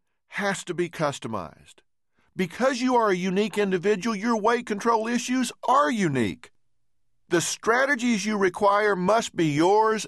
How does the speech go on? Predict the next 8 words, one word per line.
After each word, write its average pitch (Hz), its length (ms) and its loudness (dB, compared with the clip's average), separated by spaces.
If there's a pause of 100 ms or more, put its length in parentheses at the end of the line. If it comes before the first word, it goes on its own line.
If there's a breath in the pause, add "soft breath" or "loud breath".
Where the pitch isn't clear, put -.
and 120 260 0
yours 156 640 2
alone. 113 680 0 (880)
Any 277 240 0
plan 190 440 0
that 131 160 -4
creates 139 420 0
lasting, 202 680 0